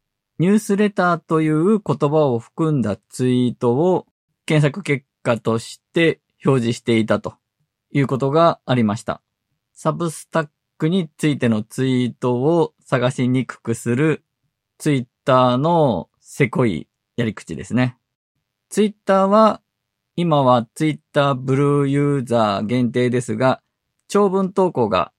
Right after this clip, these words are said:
できるようになりましたよね。ただ、以前はTwitterノーツという機能を開発中と言われていて、ブログのような感じの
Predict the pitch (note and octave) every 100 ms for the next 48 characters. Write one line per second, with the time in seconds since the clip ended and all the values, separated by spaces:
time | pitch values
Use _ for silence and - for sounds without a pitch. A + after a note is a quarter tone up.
0 | _ - B2 B2 G#2 G2 F#2 A#2+ C#3+ B2+
1 | - _ _ _ B2+ A2+ G2+ - - G#2
2 | B2+ C#3 _ _ _ _ _ _ _ G#3
3 | F#3 D3+ - F#3+ G#3+ A3+ G3 D#3+ E3+ D3
4 | _ - D#3+ F3+ _ _ E3+ E3+ E3 D#3+
5 | D#3 D#3+ D3 - - A2+ A2 C#3 D#3+ -
6 | _ _ _ _ _ - D#3+ C3 C3+ G3
7 | E3 - C#3 C3+ A#2+ - - A#2+ G#2+ G2+
8 | - _ A#2+ B2 A#2 A#2 A2+ A2 C#3+ C#3
9 | - _ _ _ _ _ C#3+ F3+ F3+ F3+
10 | F3 E3+ C3+ A2 B2+ B2+ B2+ A#2 B2+ C#3
11 | F3+ -